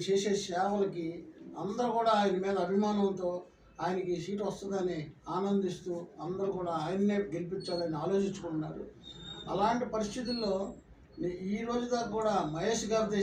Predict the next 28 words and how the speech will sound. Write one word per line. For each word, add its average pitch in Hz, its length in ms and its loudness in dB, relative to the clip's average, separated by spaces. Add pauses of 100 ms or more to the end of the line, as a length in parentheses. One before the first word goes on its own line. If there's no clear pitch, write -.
సీటు 190 300 -4
అని 180 180 -2 (260)
నమ్మకంగా 233 540 2 (120)
చెప్పిన 202 280 -2 (400)
పవన్ 185 260 -2
కళ్యాణ్ 180 360 0
గారు, 175 200 -4 (640)
అలాగే 185 260 0 (140)
కూటమి 180 400 -4
నుండి 175 260 -4 (520)
ఇది 190 100 0 (100)
కానీ 240 240 6 (240)
పొరపాటున 247 580 6
కానీ 233 240 2
ఇంకొకరికి 208 480 2
వెళ్తే, 202 260 2 (460)
ఏ 214 40 6 (140)
కూటమిలోకి 220 540 0
వెళ్ళా 208 180 0 (160)
ఎవరికి 196 280 -2
వెళ్ళా 185 180 0 (100)
కానీ 170 160 -2 (100)
ఈ 151 100 -4
సీటుకి 165 320 -6
గెలవటం 165 400 -4
అంటూ 170 180 -4 (540)
వన్ 202 180 2
టౌన్లో 262 300 8